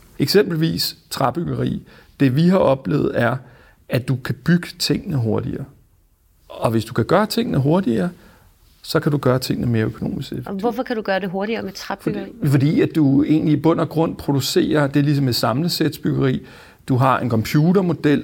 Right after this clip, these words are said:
Speaker 1: alt er defineret, og så har du en kæmpe super effektiv fabrik,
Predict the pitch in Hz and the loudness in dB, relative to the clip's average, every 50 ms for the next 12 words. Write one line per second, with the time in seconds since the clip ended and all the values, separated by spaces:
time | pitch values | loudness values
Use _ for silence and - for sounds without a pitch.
0 | - - 147 147 - - - 139 135 - 139 120 - 135 123 123 147 156 - - | 0 0 0 0 0 0 -2 -4 0 2 2 0 2 0 2 2 2 2 2 0
1 | - 156 - - 156 127 - 151 - - - - - - 135 110 98 127 127 117 | -2 -2 -4 -2 -4 -4 -4 -4 -6 -8 -14 -6 -2 0 0 0 0 0 -2 -4
2 | 117 - - 175 170 156 - 147 - - - 214 214 240 - - 139 120 117 - | -4 0 0 0 0 2 -2 -4 -4 -2 -2 0 0 0 0 0 0 0 0 0
3 | - - 131 131 151 151 - 143 - - - - - 123 - 151 185 190 - | 0 2 2 2 0 -4 -2 -2 -2 -4 -4 -6 -6 -2 0 0 -2 -2 -4